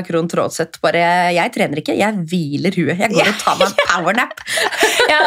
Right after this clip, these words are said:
Speaker 2: men det er liksom, og jeg er jo glad for at jeg ikke har måttet gjøre det
Speaker 1: Mm.
Speaker 2: når det har vært så hektisk, fordi
Speaker 1: Hvor skulle du putta inn det, liksom?
Speaker 2: det hadde ikke vært mulig. Så, men jeg har jo ikke trent, for eksempel. Ikke det at det startet nå,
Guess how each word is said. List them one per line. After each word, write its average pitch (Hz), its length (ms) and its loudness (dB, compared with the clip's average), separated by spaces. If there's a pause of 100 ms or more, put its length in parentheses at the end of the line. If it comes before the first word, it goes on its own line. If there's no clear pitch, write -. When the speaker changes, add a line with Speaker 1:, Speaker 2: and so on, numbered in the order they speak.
Speaker 2:
men 302 200 0
det 285 80 4
er 269 160 0
liksom, 262 320 -2
og 247 240 0
jeg - 240 -2
er 226 160 2
jo 208 80 -2
glad 170 380 0
for 190 140 0
at 190 120 -2
jeg 175 200 0
ikke 156 260 -2
har 165 200 0
måttet 190 320 -4 (120)
gjøre 156 340 2
det 180 60 4 (180)
Speaker 1:
Mm. 247 140 2
Speaker 2:
når - 80 4
det - 20 4
har 180 80 2
vært 156 160 -4
så 151 80 -6
hektisk, - 400 -6
fordi 160 640 -4 (160)
Speaker 1:
Hvor 196 180 2
skulle 180 220 -2
du - 20 -4
putta 165 400 0
inn 160 100 -2
det, 160 140 0
liksom? - 320 -4
Speaker 2:
det 185 80 2
hadde 185 220 -2
ikke - 100 -10
vært - 160 -8
mulig. 170 300 -6 (120)
Så, - 280 0 (180)
men 202 80 -2
jeg 202 80 0
har 190 140 2
jo - 100 -4
ikke - 240 -8
trent, 202 400 0
for - 140 -8
eksempel. 240 340 -4 (240)
Ikke 226 180 -4
det 170 120 2
at 190 180 -8
det 156 140 2 (100)
startet 151 400 -2
nå, 156 80 0